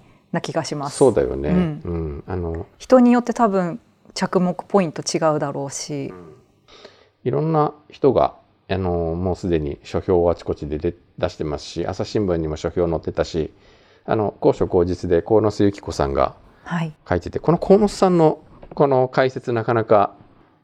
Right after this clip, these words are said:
Speaker 2: 一周読んだら一回読むことをおすすめみたいな感じで、
Speaker 1: うんうん。
Speaker 2: あの、ちゃんとこの背景となる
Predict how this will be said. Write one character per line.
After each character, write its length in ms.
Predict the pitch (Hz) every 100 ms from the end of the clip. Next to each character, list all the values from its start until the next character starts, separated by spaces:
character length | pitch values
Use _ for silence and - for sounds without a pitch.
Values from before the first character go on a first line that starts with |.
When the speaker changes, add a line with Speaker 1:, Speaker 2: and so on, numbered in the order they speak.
| -
Speaker 2:
一 80 | 120
周 340 | - - 160
読 180 | 160 151
ん 60 |
だ 80 | 113
ら 260 | 92 78 - -
一 100 | - - -
回 180 | 107
読 140 | 104 110
む 100 | 95
こ 120 | -
と 120 | 80
を 20 | 78
お 60 |
す 100 | -
す 160 | 82 -
め 100 | 78
み 140 | 78
た 140 | 80 69
い 40 |
な 80 | 69
感 220 | - 135
じ 140 | 180 170
で、 160 | 76
Speaker 1:
う 60 | 139
ん 20 |
う 20 | 170
ん。 200 | 151 143 _ -
Speaker 2:
あ 40 |
の、 260 | 85 85 -
ち 80 | -
ゃ 40 | 101
ん 60 |
と 340 | 101 104 101 -
こ 120 | - 98
の 520 | 95 92 90 95 - -
背 140 | 120
景 260 | 117 127 113
と 160 | 110
な 140 | 110 101
る 240 | 78 78